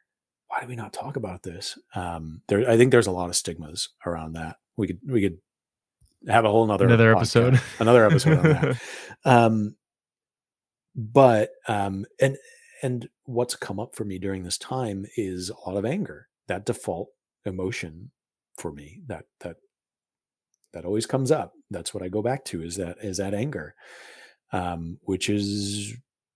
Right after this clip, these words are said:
Speaker 1: pretty triggering for her. And so it's been a challenge navigating it all. Um,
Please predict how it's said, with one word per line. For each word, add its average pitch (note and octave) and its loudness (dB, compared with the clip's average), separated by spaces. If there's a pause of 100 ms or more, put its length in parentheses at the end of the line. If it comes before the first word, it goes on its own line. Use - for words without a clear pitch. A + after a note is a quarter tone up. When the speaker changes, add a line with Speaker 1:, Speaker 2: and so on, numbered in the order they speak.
(600)
Speaker 1:
pretty G#2 -2
triggering A#2+ -6
for - -14
her. E2 -16 (180)
And F2+ -12
so F#2 -4 (140)
it's A#2+ -8
been B3 -8
a G3+ -10
challenge - -8 (340)
navigating F2 -4
it D2 -18 (340)
all. F#2 -4 (640)
Um, E2 -6